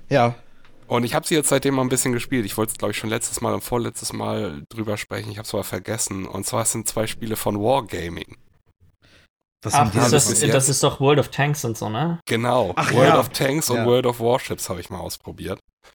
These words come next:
Speaker 2: Ich hab tatsächlich
Speaker 1: Okay,
Speaker 2: World
Speaker 1: und?
Speaker 2: of Tanks damals schon auf dem P C mal ausprobiert und fand's ganz witzig, aber hat mich nie so gepackt. Und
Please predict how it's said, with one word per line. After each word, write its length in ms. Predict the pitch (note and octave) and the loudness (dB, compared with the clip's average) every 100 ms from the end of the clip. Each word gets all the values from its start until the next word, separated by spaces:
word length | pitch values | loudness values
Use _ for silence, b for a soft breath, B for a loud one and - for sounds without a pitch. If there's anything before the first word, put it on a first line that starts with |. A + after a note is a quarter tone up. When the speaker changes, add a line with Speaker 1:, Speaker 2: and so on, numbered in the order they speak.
| _ - | _ -8
Speaker 2:
Ich 60 | |
hab 80 | A#2+ | -4
tatsächlich 400 | - F#3 A2+ D#3 | 0 2 4 2
Speaker 1:
Okay, 60 | - | 4
Speaker 2:
World 180 | - - | 4 4
Speaker 1:
und? 40 | |
Speaker 2:
of 100 | A2 - | -2 -4
Tanks 380 | A#2 B2+ - | -2 -2 -2
damals 380 | - A#2+ C#3 B2+ | -2 0 -2 -4
schon 180 | - B2 | -6 -6
auf 100 | A2 | -6
dem 100 | A2+ | -8
P 120 | A#2 | -8
C 220 | - C#3+ | -6 -4
mal 140 | C#3+ F#2 | -4 -6
ausprobiert 520 | D#2+ - - E2+ E2+ | -8 -10 -14 -10 -8
und 80 | F#2 | -6
fand's 300 | - B2 - | -4 -4 -4
ganz 300 | A#2+ G#2+ F#2+ | -4 -2 -2
witzig, 460 | G#2+ - - F#3 - _ _ _ _ _ _ _ _ - | -4 -4 -4 -6 -10 _ _ _ _ _ _ _ _ -4
aber 300 | G#2 G#2 G2+ | -2 2 0
hat 80 | A2+ | 0
mich 160 | G#2+ | -4
nie 120 | A2+ B2 | -6 -6
so 120 | A#2+ | -4
gepackt. 380 | A#2 - A#2+ - | -6 -6 -10 -10
Und 260 | - A2 - | -6 -6 -6